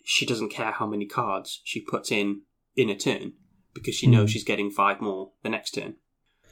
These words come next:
Speaker 2: Yeah, I'd add a couple of things to that. This is where the violin also grows in power in Patrice. That if
Speaker 1: Mm-hmm.
Speaker 2: you have that example you gave where, like, this is a clue turn, and you've drawn a hand of cards that feel more combat or evasion oriented,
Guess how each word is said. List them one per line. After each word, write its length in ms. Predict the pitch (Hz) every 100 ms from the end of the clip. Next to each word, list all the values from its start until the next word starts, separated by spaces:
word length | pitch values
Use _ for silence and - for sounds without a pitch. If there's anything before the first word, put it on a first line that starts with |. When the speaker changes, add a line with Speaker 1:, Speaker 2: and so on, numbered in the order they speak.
| - - -
Speaker 2:
Yeah, 340 | 139 143 120 -
I'd 100 | 151
add 160 | 147 165
a 40 |
couple 280 | 135 165 156
of 60 | 120
things 260 | 139 135 -
to 100 | 104
that. 200 | 101 -
This 180 | 131 -
is 120 | 131
where 180 | 135 120
the 100 | 110
violin 540 | 117 117 110 120 107 -
also 600 | 127 123 - 104 98 98 - -
grows 360 | 117 110 107
in 120 | 101
power 320 | 101 107 101 98
in 100 | 101
Patrice. 600 | 113 - - - - - _ -
That 160 | 113
if 80 | 113
Speaker 1:
Mm-hmm. 80 | 107
Speaker 2:
you 60 |
have 160 | 117 117
that 140 | 113
example 480 | 107 107 110 113 110
you 140 | 101 98
gave 300 | 107 98 98
where, 120 | 92
like, 280 | 95 98 -
this 180 | 110 -
is 120 | 104
a 60 |
clue 260 | - 123 110
turn, 380 | - 131 156 185 - _ _ _ -
and 220 | 104 92
you've 240 | 101 107
drawn 260 | - 104 104
a 60 | 95
hand 380 | 104 101 95
of 260 | 95 92 - - -
cards 420 | - 98 92 -
that 120 | -
feel 260 | - 107 95
more 600 | 98 104 95 92 95 - _ -
combat 360 | - 101 98 95
or 120 | 98
evasion 420 | 92 95 95 101 -
oriented, 680 | 110 101 92 95 95 110